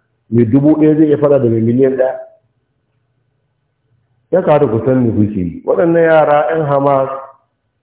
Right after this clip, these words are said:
da z-, Hamasa <clears throat> ya ja su. Sai kai wancan harin. To yanzu me amfanin harin? An rushe Gazan gaba ɗaya.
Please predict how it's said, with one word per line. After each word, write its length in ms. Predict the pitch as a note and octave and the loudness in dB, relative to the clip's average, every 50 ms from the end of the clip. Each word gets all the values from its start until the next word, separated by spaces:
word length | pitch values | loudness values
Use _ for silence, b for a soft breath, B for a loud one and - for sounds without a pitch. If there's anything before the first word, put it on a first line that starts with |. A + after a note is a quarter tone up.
| _ _ _ _ _ _ _ - | _ _ _ _ _ _ _ -4
da 120 | A#2 A#2 A#2+ | 0 0 0
z-, 360 | A2+ G#2+ G2+ G#2 G2+ G#2+ A#2+ C3 C#3 - - - - - - - - | 0 0 -2 -4 -4 -6 -6 -4 -4 -4 -4 -6 -8 -12 -12 -12 -8
Hamasa 840 | - A#2 A#2+ B2 C3+ D3 D3+ D#3+ D#3+ D#3 - - B2 G2 - - - G#3+ B3 B3+ | -6 -4 -2 0 2 4 4 4 4 2 0 -2 -4 -4 -4 -2 0 2 4 4
<clears throat> 260 | A#3 A3 F3 C#3 C3 B2+ | 4 4 2 2 0 -2
ya 80 | C3 C#3 | -2 0
ja 300 | C3+ C#3+ D3+ D#3 D3+ C#3+ | 2 4 4 4 4 2
su. 100 | - - - - - - _ _ _ _ _ _ _ _ _ _ _ _ _ _ _ _ _ _ _ _ _ _ _ _ _ _ | 0 -6 -14 -16 -20 -20 _ _ _ _ _ _ _ _ _ _ _ _ _ _ _ _ _ _ _ _ _ _ _ _ _ _
Sai 120 | - D#3+ D#3 | 0 0 0
kai 100 | - C3 | 2 2
wancan 340 | C#3 C#3 C#3 C3+ C#3+ C3 B2 | 0 0 0 0 0 -2 0
harin. 440 | B2 C3+ C3 B2+ A#2+ G2 E2+ - - - | 0 0 0 0 -2 -4 -8 -8 -4 -2
To 60 | B2+ | 0
yanzu 200 | C#3 D#3+ F3+ G3+ | 0 2 2 2
me 80 | G3+ F#3+ | 4 4
amfanin 360 | F3+ D3+ C3 C3 C3+ C3+ C#3+ | 2 2 0 0 0 0 0
harin? 240 | C#3+ C#3+ C3+ B2+ B2 C3 - - _ _ _ _ _ _ _ _ _ _ _ _ _ _ _ _ _ _ - | 0 0 -2 -2 -6 -10 -14 -18 _ _ _ _ _ _ _ _ _ _ _ _ _ _ _ _ _ _ 0
An 120 | C#3+ C#3+ D3 | 0 2 2
rushe 540 | C#3+ D#3+ E3 E3 E3 D#3+ - - C3+ A#2+ A2 | 4 4 4 4 2 2 0 0 0 0 2
Gazan 340 | C3 C#3 C#3 C3+ C3+ A#2+ G#2 | 2 2 2 0 0 -2 -2
gaba 260 | G#2 G2+ A2 A2 A2 | -2 -2 -2 -2 -2
ɗaya. 200 | A#2 A#2 G#2+ A2 | -4 -6 -8 -8